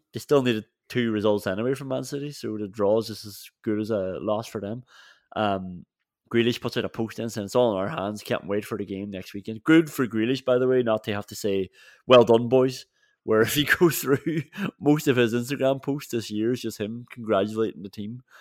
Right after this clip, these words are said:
on playing well, but, uh, this time he actually got to play. And then Matt Target comes in with reply to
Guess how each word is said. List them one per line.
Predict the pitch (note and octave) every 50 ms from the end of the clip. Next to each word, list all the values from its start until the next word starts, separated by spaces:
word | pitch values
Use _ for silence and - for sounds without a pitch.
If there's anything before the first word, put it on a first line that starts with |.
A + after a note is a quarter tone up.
| - _ _
on | - - G2+
playing | G#2 A2+ G2+ F#2+ F#2 F#2
well, | F2+ F2+ G2 A2 A2
but, | G#2+ G#2 F2+
uh, | F2+ F2 F2+ F#2 F#2 F2+ -
this | G2 G2 -
time | - A#2 A2 G#2+ G#2+
he | G2+ F#2
actually | F#2+ - - - G2 F#2
got | F#2 F2+ -
to | - G2+
play. | - A2 A2 A2 A2 - _ - - - - _ _ _ _ _ _ _ _
And | - D#3+
then | D#3+ D#3+
Matt | E3+ D#3+ D3+ -
Target | - - A2+ A#2+ A#2 D3 D3 -
comes | D#3+ D3 C#3+ C#3 D3+
in | D3+ D#3 D#3 C#3+ - _ _ -
with | - A#2 A2+
reply | A#2 G#2+ - - A#2 A2+ A2+ A#2 A2+
to | G#2+ - A#2 G#2+ G#2 G2+